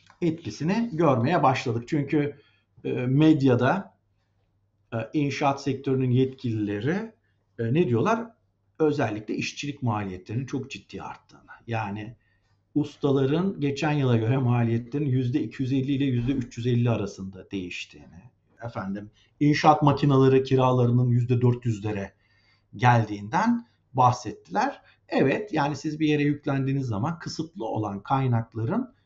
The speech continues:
fiyatlarının da yükselmesi gayet normal. Ama tüik şöyle diyor,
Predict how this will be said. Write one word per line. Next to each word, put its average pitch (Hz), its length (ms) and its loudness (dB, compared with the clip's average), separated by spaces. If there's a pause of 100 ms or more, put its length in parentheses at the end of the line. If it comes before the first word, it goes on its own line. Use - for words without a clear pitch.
(100)
fiyatlarının 131 720 -2
da 180 80 -2
yükselmesi 120 880 -6 (280)
gayet 139 440 0
normal. 117 340 0
Ama 240 380 4
tüik 226 520 0
şöyle 196 460 4
diyor, 135 260 4